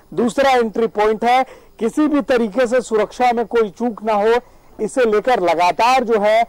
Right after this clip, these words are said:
गिरिडीह के एसपी दीपक कुमार शर्मा, गिरिडीह के उपायुक्त जो है नमन प्रियस लकड़ा, वो लगातार मॉनिटरिंग कर रहे हैं ताकि कहीं से भी कोई सुरक्षा में चूक ना रह जाए। देख सकते हैं इस गेट पर भी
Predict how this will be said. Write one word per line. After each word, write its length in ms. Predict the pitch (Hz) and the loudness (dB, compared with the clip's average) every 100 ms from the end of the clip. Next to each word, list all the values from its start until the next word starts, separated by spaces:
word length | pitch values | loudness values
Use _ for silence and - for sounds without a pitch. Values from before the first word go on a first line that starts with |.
| - - - | -6 -20 -6
गिरिडीह 260 | 196 214 208 | -2 -2 -2
के 100 | 233 | 0
एसपी 560 | 190 185 - 247 247 240 - - - - - | 0 0 -4 -2 -2 -4 -12 -20 -20 -20 -8
दीपक 340 | 135 170 302 | -8 -2 -4
कुमार 340 | - 240 233 226 | -2 -2 0 0
शर्मा, 420 | 233 214 233 233 | -2 -2 0 0
गिरिडीह 300 | 208 220 220 | 0 0 0
के 80 | 220 220 | -2 -2
उपायुक्त 680 | 208 - 190 202 240 - - - - _ _ | -2 0 2 2 0 -4 -20 -20 -20 _ _
जो 160 | 165 208 | -2 0
है 440 | 196 214 220 233 - - - - - - - - _ _ _ _ - _ _ | 2 2 2 0 -4 -20 -20 -20 -20 -20 -20 -20 _ _ _ _ -20 _ _
नमन 280 | 180 208 240 | -6 -2 -2
प्रियस 380 | 214 226 233 226 220 | -4 -2 0 0 -2
लकड़ा, 300 | 214 226 233 | -2 0 0
वो 180 | 196 196 | 0 0
लगातार 600 | 196 175 175 240 262 240 | 2 2 2 2 2 2
मॉनिटरिंग 520 | 196 190 190 254 226 | 0 -2 -2 -4 -2
कर 140 | 220 | -2
रहे 120 | 226 233 | 0 0
हैं 80 | |
ताकि 280 | 226 208 190 | 0 -2 -4
कहीं 240 | 185 190 214 | -4 -4 -2
से 140 | 226 | -2
भी 100 | 208 | -4
कोई 200 | 190 226 214 | -2 -2 -2
सुरक्षा 440 | 196 185 - 240 | -2 -4 -2 -4
में 120 | 226 | -2
चूक 280 | 196 262 226 | -4 -4 -4
ना 120 | 233 | -2
रह 140 | 202 202 | 0 0
जाए। 240 | 202 214 233 - - - | 2 0 0 -8 -20 -4
देख 180 | 220 247 | -2 0
सकते 300 | 247 190 247 | -4 -2 0
हैं 120 | 247 | 0
इस 220 | 214 254 196 | 0 -2 -2
गेट 260 | 247 254 - | -2 -2 -2
पर 200 | 254 226 | -2 0
भी 260 | 214 240 | 0 0